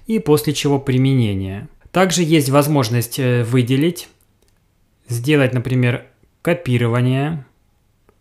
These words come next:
После чего зеркальное отображение.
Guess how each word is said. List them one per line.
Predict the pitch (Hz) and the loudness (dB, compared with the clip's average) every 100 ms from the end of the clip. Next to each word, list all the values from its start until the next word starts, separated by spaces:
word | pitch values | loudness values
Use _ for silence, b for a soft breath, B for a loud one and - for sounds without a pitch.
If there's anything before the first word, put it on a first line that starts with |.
| _ _ _ _ _ _ _ _ _ _ _ _ _ _ _ _ _ _ _ _ | _ _ _ _ _ _ _ _ _ _ _ _ _ _ _ _ _ _ _ _
После | 190 202 - | 0 2 0
чего | 123 143 123 113 110 | -2 -2 0 0 0
зеркальное | 135 156 151 123 113 120 | -2 2 2 2 2 0
отображение. | 160 143 139 110 110 110 113 135 147 | -2 0 0 0 -2 -2 -2 -2 -4